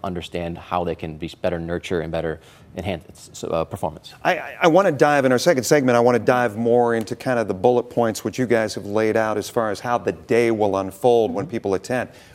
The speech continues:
Speaker 2: But I'm wondering, who does this speak to?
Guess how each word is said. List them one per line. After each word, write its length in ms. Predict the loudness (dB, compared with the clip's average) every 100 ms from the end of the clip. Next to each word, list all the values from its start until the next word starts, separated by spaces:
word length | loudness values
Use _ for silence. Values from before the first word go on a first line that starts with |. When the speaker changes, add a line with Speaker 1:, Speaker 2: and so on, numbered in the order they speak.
| -4
Speaker 2:
But 140 | 0 0
I'm 220 | 0 0
wondering, 440 | 2 2 2 2 0 -4 -20 -4
who 200 | 0 2
does 240 | 2 0
this 200 | -2 0
speak 540 | -2 -4 -2 -2 -2 -10
to? 280 | -10 -10